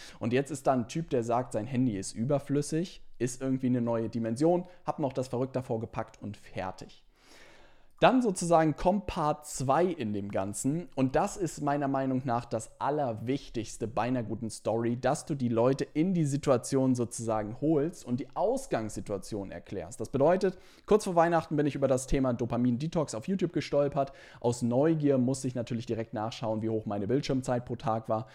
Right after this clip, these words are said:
Zu meinem Entsetzen lag mein Durchschnitt bei fast drei Stunden pro Tag. Drei Stunden wertvolle Lebenszeit einfach verdaddelt.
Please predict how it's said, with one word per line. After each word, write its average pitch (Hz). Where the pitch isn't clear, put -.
Zu -
meinem 120
Entsetzen 113
lag 107
mein 110
Durchschnitt 131
bei 110
fast -
drei 104
Stunden 151
pro 131
Tag. 123
Drei 127
Stunden 120
wertvolle 110
Lebenszeit 107
einfach 101
verdaddelt. 92